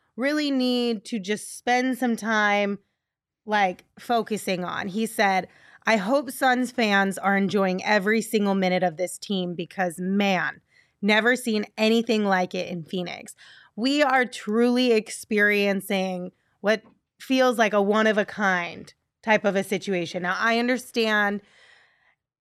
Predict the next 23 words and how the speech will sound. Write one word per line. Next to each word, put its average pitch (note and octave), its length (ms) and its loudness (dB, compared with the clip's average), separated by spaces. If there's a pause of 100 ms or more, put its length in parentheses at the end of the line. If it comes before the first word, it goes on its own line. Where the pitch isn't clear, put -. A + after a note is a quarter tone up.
(180)
there G#3+ 140 0
were G#3+ 120 2
two C4+ 320 0
other A#3+ 300 0
really A3+ 360 0
phenomenal A#3 800 0
Suns G#3+ 480 -2
teams G#3+ 280 -8
throughout G3 300 2
the G3 80 -6
years. F#3+ 600 -2 (200)
I A#3 280 2
personally C4+ 1000 0 (640)
was A3 180 2
not A3+ 640 2 (320)
old B3 280 0
enough C#4+ 300 0
to C4+ 80 -6
be A3+ 240 2
able G#3+ 260 -2
to G3+ 720 0 (560)
have A3+ 580 0
the G3+ 760 0